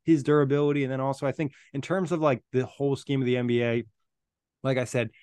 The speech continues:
you know, and I don't like to be pessimistic or, you know, put anybody in a box. I just see it's very unlikely Mikal Bridges is ever a top ten player, which isn't a bad thing. You know, there's only literally ten of those guys in the entire world. Uh, I think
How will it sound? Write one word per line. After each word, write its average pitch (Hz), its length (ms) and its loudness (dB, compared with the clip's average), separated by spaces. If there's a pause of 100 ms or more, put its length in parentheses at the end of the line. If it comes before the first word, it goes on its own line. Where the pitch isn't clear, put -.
(180)
you 113 80 -6
know, 120 200 2
and 160 160 0
I 151 160 0
don't 143 180 2
like 131 160 -2
to 123 60 -8
be 117 100 -2
pessimistic 120 720 -2
or, 110 260 -2
you 117 80 -6
know, 104 180 -4 (160)
put 139 140 2
anybody 120 360 0
in 110 60 -4
a 104 60 -6
box. 117 560 0 (380)
I 143 100 0
just 139 180 2
see 143 260 2
it's 123 180 -6
very 135 260 0
unlikely 120 580 -2
Mikal 110 380 -4
Bridges 107 300 -6
is 104 160 -8
ever 107 240 -4
a 98 40 -8
top 113 300 -4
ten 143 200 -6
player, 156 360 -4
which 156 220 -6
isn't 180 180 -2
a 135 60 2
bad 117 420 -4
thing. 110 260 -8
You 110 60 -6
know, 110 100 -6
there's 110 220 -6
only 113 260 -8
literally 110 340 -6
ten 120 180 -8
of 110 80 -8
those 107 180 -6
guys 110 300 -4
in 113 40 -10
the 107 60 -8
entire 101 340 -6
world. 127 400 -2 (320)
Uh, - 60 -10
I 113 320 -2
think 147 300 -2